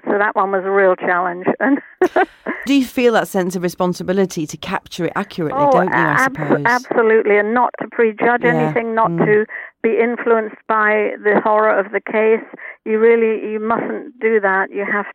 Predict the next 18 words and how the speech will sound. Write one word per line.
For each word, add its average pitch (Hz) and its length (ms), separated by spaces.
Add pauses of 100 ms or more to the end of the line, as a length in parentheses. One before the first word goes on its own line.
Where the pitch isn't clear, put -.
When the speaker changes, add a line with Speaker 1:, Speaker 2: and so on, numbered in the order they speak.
(100)
Speaker 1:
to 202 260 (480)
just 202 240
representing, 202 1040
uh, 185 120 (200)
who's 196 240
there, 202 360
but 190 180
not 202 260 (120)
what 185 220
they've 185 240
done 220 300
or 180 280
what 185 160
they 180 100
were 180 120
accused 226 420
of 196 140
doing. 196 380